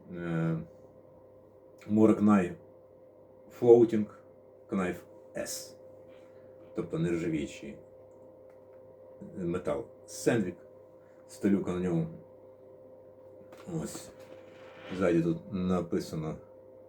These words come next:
по-англійськи. Е, довжина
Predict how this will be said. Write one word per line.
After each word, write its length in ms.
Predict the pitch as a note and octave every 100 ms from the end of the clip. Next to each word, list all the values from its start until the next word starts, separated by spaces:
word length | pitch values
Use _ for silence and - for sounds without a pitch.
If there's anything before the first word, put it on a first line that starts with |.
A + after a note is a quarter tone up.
| -
по-англійськи. 680 | A2 D#2+ E2+ A#2+ - - F#2 - - - - - - - - -
Е, 520 | F#2 F#2+ F#2+ F#2+ F#2+ F2+ - - - - - - - - - - - - - - - - - - - - - -
довжина 600 | G#2+ G2+ G#2+ G#2+ F#2+